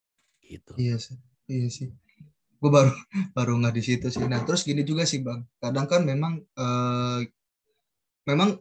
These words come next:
Speaker 2: awalnya gue tahu stand up itu kan memang dari stand up Bekasi untuk open mic segala macam kan. Tuh gue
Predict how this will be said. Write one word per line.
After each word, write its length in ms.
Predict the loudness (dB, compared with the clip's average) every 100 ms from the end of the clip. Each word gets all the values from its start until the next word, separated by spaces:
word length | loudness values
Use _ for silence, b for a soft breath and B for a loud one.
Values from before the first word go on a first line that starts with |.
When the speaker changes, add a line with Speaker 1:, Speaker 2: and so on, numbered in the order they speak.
| _
Speaker 2:
awalnya 440 | 0 2 2 0
gue 160 | 0 -2
tahu 180 | 0
stand 240 | -4 -4 -6
up 120 | -6
itu 180 | -8 -4
kan 140 | -2
memang 180 | -2 -2
dari 220 | -2 -4 -6
stand 240 | -4 -6
up 160 | -6 _
Bekasi 400 | -8 -4 -4 -4
untuk 160 | -6
open 240 | -8 -4 -2
mic 140 | -2
segala 240 | -2 -2
macam 260 | -2 -2 -4
kan. 220 | -2 -6
Tuh 160 | -6 -4
gue 160 | -4